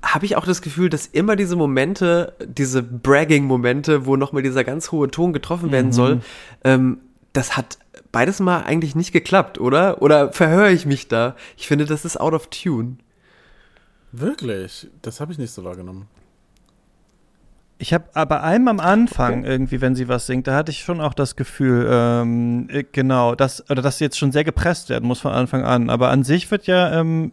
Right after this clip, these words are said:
Speaker 2: ihr immer nachgesagt, und das hab ich auch so wahrgenommen, dass sie natürlich, also ich glaub, die Australier haben, als der Song,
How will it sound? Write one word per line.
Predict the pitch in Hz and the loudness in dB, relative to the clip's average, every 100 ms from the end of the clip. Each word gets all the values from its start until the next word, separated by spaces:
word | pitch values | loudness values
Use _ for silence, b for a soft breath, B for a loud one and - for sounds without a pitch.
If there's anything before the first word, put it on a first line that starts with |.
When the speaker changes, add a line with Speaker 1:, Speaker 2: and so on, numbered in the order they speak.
| - | -2
Speaker 2:
ihr | 151 151 | 0 2
immer | 147 151 147 | 0 0 2
nachgesagt, | 143 139 151 151 | 2 0 -2 -2
und | 135 | 0
das | |
hab | 139 | 0
ich | 147 | 0
auch | |
so | 135 131 | 0 0
wahrgenommen, | 123 135 151 147 | 2 2 2 2
dass | 139 131 | 2 0
sie | 147 | -2
natürlich, | 143 - 139 | -2 -2 -4
also | 123 | -4
ich | 117 | -4
glaub, | 135 | -4
die | 135 | -4
Australier | 131 139 143 131 | -4 0 2 2
haben, | 135 | 0
als | 123 - | -4 -4
der | 123 | -4
Song, | 117 - 127 131 | -4 -4 -4 -4